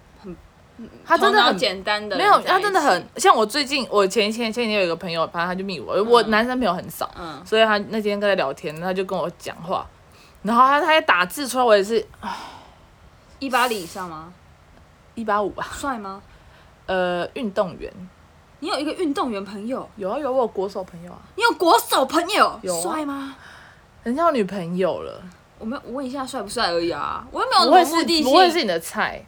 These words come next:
Speaker 1: 哦。
Speaker 2: Super Black。
Speaker 1: <laughs>
Speaker 2: Super Black，OK？他可能跟你
Speaker 1: 可是他是晒黑的啊，他不是真的是 dark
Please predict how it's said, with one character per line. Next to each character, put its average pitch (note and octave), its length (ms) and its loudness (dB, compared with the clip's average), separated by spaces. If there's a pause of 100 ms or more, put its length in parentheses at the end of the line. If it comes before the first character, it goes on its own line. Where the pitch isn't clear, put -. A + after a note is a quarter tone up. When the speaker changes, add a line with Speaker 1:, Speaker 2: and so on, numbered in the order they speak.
Speaker 1:
哦。 A#3 280 -6 (200)
Speaker 2:
Super C4 260 0
Black。 G3 380 2 (880)
Speaker 1:
<laughs> A#3+ 100 -8 (1000)
Speaker 2:
Super A#3 340 0 (100)
Black，OK？ F#3 560 0
他 B3+ 140 2
可 C4 140 6
能 F#3+ 180 4
跟 G#3+ 100 6
你 G#3+ 60 0
Speaker 1:
可 - 0 -
是 - 20 -4
他 E4 100 2
是 C#4 40 2
晒 D4 80 -4
黑 A#3 160 -4
的 A3+ 80 -2
啊， G#3 240 -4 (160)
他 D4 140 -2
不 A#3 100 -8
是 B3+ 220 -6
真 A3+ 180 -8
的 G#3+ 100 -8
是 G3+ 160 -4 (140)
dark G#3 280 2